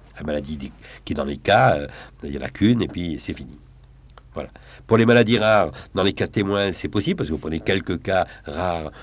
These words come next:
et des témoins, tandis que dans les exposés, non exposés, si les maladies rares et que vous voulez en voir quelques-unes, il faut suivre des centaines de milliers de gens, ça devient, euh, extrêmement difficile, sinon impossible. Et le calcul de risque relatif que vous apprendrez avec moi, parce que c'est très important,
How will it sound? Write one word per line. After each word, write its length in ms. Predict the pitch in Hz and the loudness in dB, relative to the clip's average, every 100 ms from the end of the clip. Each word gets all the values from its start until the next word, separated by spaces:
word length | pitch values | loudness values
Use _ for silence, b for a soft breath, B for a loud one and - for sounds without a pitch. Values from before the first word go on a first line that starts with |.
| B B - - | B B -18 -8
et 540 | 78 76 71 71 69 | -6 -6 -8 -10 -10
des 180 | 69 71 | -10 -10
témoins, 320 | - 82 147 | -6 -2 0
tandis 260 | 139 85 - | -2 -6 -6
que 80 | |
dans 180 | 82 85 | -6 -4
les 200 | 85 78 | -6 -6
exposés, 280 | 82 - 87 | -8 -8 -10
non 120 | 80 | -8
exposés, 420 | 78 73 82 120 | -8 -8 -6 -4
si 140 | 143 98 | -4 -6
les 80 | 85 | -8
maladies 360 | 82 76 87 | -8 -8 -8
rares 280 | 80 92 78 | -6 -6 -8
et 40 | |
que 120 | 71 71 | -10 -8
vous 40 | |
voulez 200 | 76 78 | -6 -6
en 80 | 71 | -4
voir 180 | 78 - | -8 -8
quelques-unes, 400 | 69 71 101 135 | -10 -4 0 0
il 100 | - | -2
faut 200 | - 71 | -6 -10
suivre 460 | - 113 120 80 | -4 0 0 -2
des 120 | 69 | -8
centaines 560 | - - 92 - - 110 | -8 -4 -4 -4 -2 -2
de 60 | 85 | -2
milliers 200 | 78 69 | -4 -6
de 120 | 67 | -4
gens, 260 | 85 120 | 0 0
ça 140 | 117 80 | 0 -8
devient, 240 | 69 85 | -8 -4
euh, 280 | 95 98 76 B B | -2 -2 -4 B B
extrêmement 340 | 85 - 85 82 | -12 -6 -6 -6
difficile, 380 | 80 71 123 117 | -8 -6 -6 -6
sinon 200 | 90 85 | -4 -6
impossible. 380 | 82 - - - B B B B B B | -6 -14 -18 -20 B B B B B B
Et 60 | 104 | 4
le 80 | 101 | 4
calcul 320 | 135 131 156 | 4 2 0
de 80 | 117 | 2
risque 220 | 117 - | 0 -2
relatif 560 | 98 82 76 139 156 | -4 -4 -4 -6 -6
que 120 | - 95 | -4 -6
vous 240 | 80 78 | -4 -6
apprendrez 600 | 76 - 90 85 92 87 | -6 -6 -10 -6 -4 -4
avec 300 | 71 76 67 | -6 -10 -6
moi, 300 | 82 98 98 | 0 0 0
parce 160 | - - | -4 -14
que 100 | - | -12
c'est 160 | 80 | -12
très 240 | - 90 85 | -10 -10 -10
important, 560 | 78 80 - 82 76 | -10 -12 -12 -12 -12